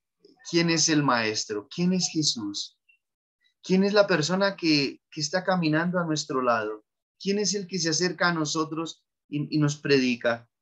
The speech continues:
quién es, quién es el que nos anuncia el amor y la misericordia de Dios, quién es, quién es esta persona que nos dice, "¿Por qué tienen miedo?". Es el Señor. Como dice San Juan allá en la aparición del resucitado,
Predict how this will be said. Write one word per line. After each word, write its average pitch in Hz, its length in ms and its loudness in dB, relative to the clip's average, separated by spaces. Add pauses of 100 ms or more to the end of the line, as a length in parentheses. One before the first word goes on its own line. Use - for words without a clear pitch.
(180)
quién 202 200 -2
es, - 400 -4
quién 190 160 -6
es 185 120 -4
el 190 120 -6
que 185 140 -4
nos 165 240 -2
anuncia 180 500 0
el 160 80 2
amor 160 320 0
y 175 40 -2
la 160 140 -2
misericordia 147 760 -4
de 135 200 0
Dios, 113 440 -8 (280)
quién 208 180 -2
es, - 500 -2
quién 220 220 -4
es 220 100 0
esta 233 260 -2
persona 196 360 -2
que 190 100 -8
nos 165 140 -4
dice, 185 440 -4 (420)
"¿Por 170 180 -8
qué 214 140 -4
tienen 185 360 0
miedo?". 104 480 -4 (1800)
Es 170 220 4
el 127 140 2
Señor. 104 520 -4 (920)
Como 120 280 -2
dice 131 180 2
San 131 240 0
Juan 127 260 2
allá 123 360 0
en 123 80 -4
la 120 80 0
aparición 113 500 -6
del 107 160 -10
resucitado, 104 840 -8